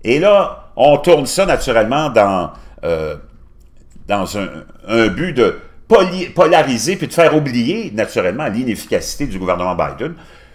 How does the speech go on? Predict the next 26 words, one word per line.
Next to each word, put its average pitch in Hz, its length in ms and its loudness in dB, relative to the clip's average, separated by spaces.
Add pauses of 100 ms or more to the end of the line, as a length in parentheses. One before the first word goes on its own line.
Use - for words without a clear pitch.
(180)
Puis - 160 -14
tous 208 180 4
les 139 80 0
gouvernements 104 440 0
fonctionnent 95 440 -4
comme 78 160 -4
ça 98 140 -10
maintenant. 78 480 -12 (840)
On 90 160 -4
fait 110 380 -2 (220)
comme 123 420 2
Donald 113 360 6
Trump 127 300 0
le 101 120 6
fait 117 480 2 (240)
quand 104 240 -2
il 101 100 -4
était 98 160 0
au 98 100 4
pouvoir 98 800 -2 (840)
et 98 80 -10
que - 80 -16
les, 92 160 -2 (280)
les 85 120 -2
républicains, 87 720 -6
euh, 73 340 -12